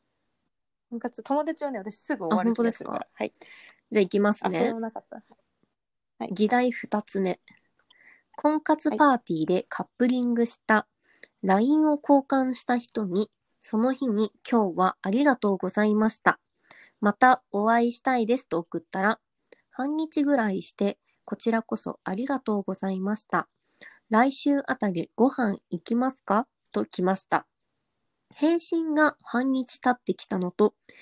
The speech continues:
Speaker 2: 「行きませんか？」ではなく、「行きますか？」なのを見ると、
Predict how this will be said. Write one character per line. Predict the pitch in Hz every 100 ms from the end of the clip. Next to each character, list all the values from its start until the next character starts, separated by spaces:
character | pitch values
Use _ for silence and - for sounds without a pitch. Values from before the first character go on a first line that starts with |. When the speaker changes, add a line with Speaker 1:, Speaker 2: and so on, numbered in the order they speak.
| -
Speaker 2:
「行 | - 202
き | 269
ま | 277 285
せ | 294
ん | 262
か？」 | 202 196 202 -
で | 185
は | 175
な | 175 175
く、 | - 180 _ _
「行 | - 202
き | 240
ま | 247 247
す | -
か？」 | - 202 - _ -
な | 208
の | 185 175
を |
見 | 170 180
る | 165
と、 | - 180